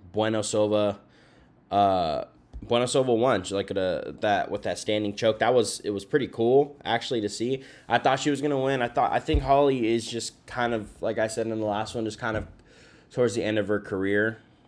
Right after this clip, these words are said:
Um, I know she wins still and stuff like that, but it's just, it's just,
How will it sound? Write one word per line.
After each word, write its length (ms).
Um, 260
I 80
know 140
she 200
wins 360
still 420
and 120
stuff 220
like 160
that, 280
but 200
it's 160
just, 220
it's 240
just, 340